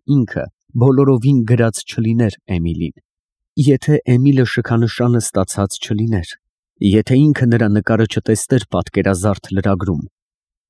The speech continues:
եթե ոչինչ չհարուցաներ նրա մեջ հիշողություններ Էմիլի մասին,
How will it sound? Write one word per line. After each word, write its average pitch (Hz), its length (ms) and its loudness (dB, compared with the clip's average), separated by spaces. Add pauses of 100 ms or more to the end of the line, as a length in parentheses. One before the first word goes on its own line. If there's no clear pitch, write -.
(180)
եթե 147 440 0
ոչինչ 110 540 0
չհարուցաներ 123 1000 0
նրա 98 240 0
մեջ 104 280 2
հիշողություններ 104 880 -2 (100)
Էմիլի 95 440 0
մասին, 78 420 -6